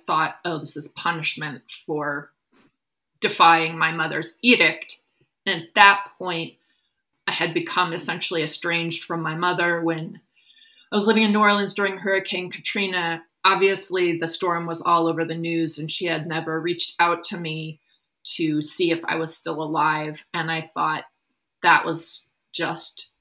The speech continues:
a bridge too far for me. And so I had distanced myself from her. And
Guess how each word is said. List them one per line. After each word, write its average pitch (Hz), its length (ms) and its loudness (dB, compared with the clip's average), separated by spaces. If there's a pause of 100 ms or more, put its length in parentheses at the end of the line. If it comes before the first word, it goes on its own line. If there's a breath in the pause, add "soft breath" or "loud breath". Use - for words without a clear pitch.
(140)
a 190 80 -2
bridge 185 460 2
too 208 200 -2
far 208 580 2 (540 soft breath)
for 285 120 2
me. 277 320 4
And 220 180 2
so 202 160 0
I 180 100 6
had 160 680 -2 (300)
distanced 175 600 -2
myself 160 520 -2
from 165 200 -8
her. 160 420 -6 (140)
And 175 520 -2